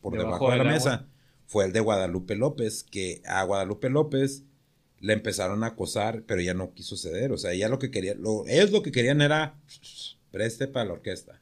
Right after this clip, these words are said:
Speaker 1: ¿no? Y, pues, Guadalupe dijo, "No".
Speaker 2: Ojalá y saliera ahí una
Speaker 1: Dijo,
Speaker 2: foto de
Speaker 1: "No".
Speaker 2: Guadalupe López, a ver qué.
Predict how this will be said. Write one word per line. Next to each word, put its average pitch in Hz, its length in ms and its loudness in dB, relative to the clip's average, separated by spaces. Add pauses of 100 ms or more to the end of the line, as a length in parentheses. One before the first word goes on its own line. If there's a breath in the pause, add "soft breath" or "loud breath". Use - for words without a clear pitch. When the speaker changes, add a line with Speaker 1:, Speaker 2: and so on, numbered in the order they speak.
(120)
Speaker 1:
¿no? 120 120 -10 (880)
Y, 104 480 0
pues, 98 200 -6
Guadalupe 90 360 -4
dijo, 90 220 -4
"No". 107 80 0
Speaker 2:
Ojalá 147 220 2
y 135 60 -2
saliera 123 340 -4
ahí 147 120 -8
una 139 140 -6
Speaker 1:
Dijo, 139 160 -2
Speaker 2:
foto 110 140 -2
de - 60 0
Speaker 1:
"No". 131 80 4
Speaker 2:
Guadalupe 120 420 -6
López, 127 340 -12
a 117 60 -10
ver 113 200 -12
qué. 123 240 -14